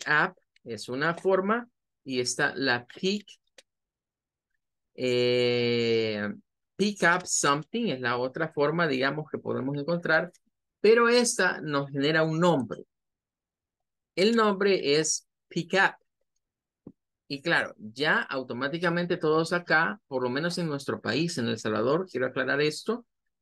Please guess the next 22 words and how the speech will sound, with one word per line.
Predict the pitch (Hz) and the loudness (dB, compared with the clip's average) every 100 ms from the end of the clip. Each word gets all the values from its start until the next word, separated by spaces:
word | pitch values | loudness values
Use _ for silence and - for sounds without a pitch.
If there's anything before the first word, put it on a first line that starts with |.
| _ - | _ -2
pick | 202 - | -2 0
up | 190 208 240 - - | 2 2 0 -8 -6
es | 135 143 151 156 151 - - | 0 4 4 2 0 -6 -6
un | 143 156 151 | -4 -4 -4
tipo | 175 175 208 | -6 -2 4
de | 220 | 4
vehículo, | 202 190 185 180 185 247 285 - - | 6 4 4 2 2 2 -2 -12 -14
¿verdad? | 110 110 | -8 -6
Que | 107 | -6
tiene | 107 135 | -6 -4
una | 151 143 - | -2 -2 0
cama, | 160 160 175 202 196 185 | 0 2 2 0 -2 -4
que | 123 120 | -4 -4
tiene | 131 127 | -4 -4
una | 135 127 | -2 -2
cabina | 135 170 220 202 202 190 180 165 | 0 2 2 2 2 2 0 -4
y | 123 117 | -8 -12
que, | - 107 | -8 -8
pues, | - 92 98 - _ _ _ | -6 -8 -6 -8 _ _ _
se | - | -6
utiliza | 143 135 139 127 120 | -2 0 0 0 0
para, | 120 110 107 - | 0 0 0 -4